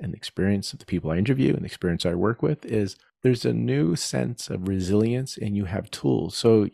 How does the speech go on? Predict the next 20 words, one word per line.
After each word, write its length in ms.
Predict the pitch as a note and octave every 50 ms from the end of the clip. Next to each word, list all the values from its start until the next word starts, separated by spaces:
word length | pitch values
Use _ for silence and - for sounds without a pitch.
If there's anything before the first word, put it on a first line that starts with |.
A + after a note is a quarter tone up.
| _ _
you 320 | - A#2 B2+ A#2 - -
kinda 300 | - - E3 F#3 G#3+ G3
go 160 | D#3+ D#3 D3
unconscious 680 | D3 D3 C#3+ - - A#2+ B2 C#3 - - E3 D3 -
or 100 | - A2
it 240 | G#2 - - A2+ G2+
hurts 260 | - - B2+ C3+ - -
a 40 | C#3
little 220 | C3+ C3+ D3+ D3
bit, 220 | D3 E3 G3 A3+ A3+ - _ _ -
but 160 | A#3+ A#3 -
you 200 | A2+ A2+ A2 A2
rebound 560 | G#2 A2+ B2 B2+ B2 B2 A#2+ A#2+ A#2 A2 A2
very 260 | G#2 G2+ F#2 G2 F#2
quickly 520 | - - - F2+ - - - - - - - _ _ _ _ _ _ _ _ -
because 300 | A2+ G2 - G#2+ F#2+ F2+
you 80 | F#2
have 160 | F#2 F2 E2+
the 100 | - -
tools. 440 | - - - C2+ - - - - -